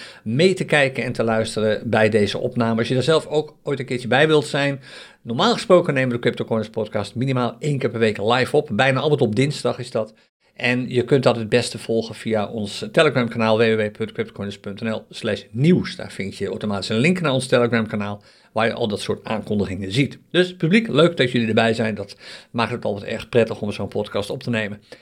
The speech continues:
Dan het rapportcijfer zoals gewoonlijk. Nou, het is wat lager geworden en dat had je misschien ook wel zien aankomen als je een beetje hebt zitten wachten op de effecten van de E T F, eh, de E T F-uitgifte of de E T F-goedkeuringen van vorige week.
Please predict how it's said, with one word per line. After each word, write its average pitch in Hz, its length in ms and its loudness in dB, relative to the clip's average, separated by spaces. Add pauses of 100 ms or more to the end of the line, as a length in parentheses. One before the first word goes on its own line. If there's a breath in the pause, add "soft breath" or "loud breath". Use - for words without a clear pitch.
(380 loud breath)
Dan 190 440 4
het 135 160 2
rapportcijfer 135 560 2
zoals 110 220 -2
gewoonlijk. 151 480 2
Nou, 190 200 2
het 151 120 0
is 165 60 4
wat 131 80 0
lager 170 340 2
geworden 180 600 6
en 139 360 -4
dat 131 200 0
had 135 240 -6
je 147 60 0
misschien 139 300 -2
ook 120 80 -2
wel 123 140 2
zien 117 180 -2
aankomen 110 460 2
als 113 140 -2
je 117 60 0
een 110 60 0
beetje 117 400 -2 (480 loud breath)
hebt - 160 -4
zitten 175 220 -2
wachten 185 520 6
op 151 160 0
de 131 80 -2
effecten - 500 -4
van 135 240 -2
de 127 280 2
E 139 80 0
T 135 300 2
F, - 220 -14
eh, 135 600 2
de 120 140 -2
E 156 100 -4
T 139 220 0
F-uitgifte 139 580 -2
of 135 100 0
de 117 100 -6
E 117 40 -6
T 107 220 -4
F-goedkeuringen 117 600 -2
van 110 140 -6
vorige 104 320 -2
week. 127 260 -2